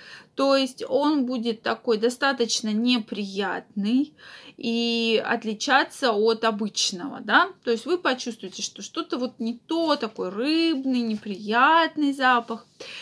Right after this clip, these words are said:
И это один из симптомов того, что, возможно, есть инфекция. И затем выделение.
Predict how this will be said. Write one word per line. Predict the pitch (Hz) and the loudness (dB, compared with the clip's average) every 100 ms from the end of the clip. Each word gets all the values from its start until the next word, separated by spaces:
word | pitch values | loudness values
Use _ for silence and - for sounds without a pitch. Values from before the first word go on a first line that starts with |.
| - 285 | -16 -14
И | - 233 240 240 | -6 0 2 6
это | 240 226 202 113 80 139 392 494 440 | 6 6 2 -2 -2 -2 2 4 4
один | 277 349 294 | 4 0 0
из | 302 | 0
симптомов | 285 254 - 370 466 453 | -2 -2 0 -2 -2 -4
того, | 247 233 302 | -2 0 -2
что, | - 285 | -4 -2
возможно, | 233 220 214 233 311 | 0 0 -2 -2 0
есть | 320 247 202 202 240 | 0 2 0 -4 -4
инфекция. | 240 247 220 190 - - | -2 0 -2 -4 -8 -8
И | - 262 | -2 0
затем | 240 247 240 359 392 240 | 2 0 0 -4 -4 -4
выделение. | 262 233 214 196 190 143 - | -4 -2 -2 -2 -2 -6 -10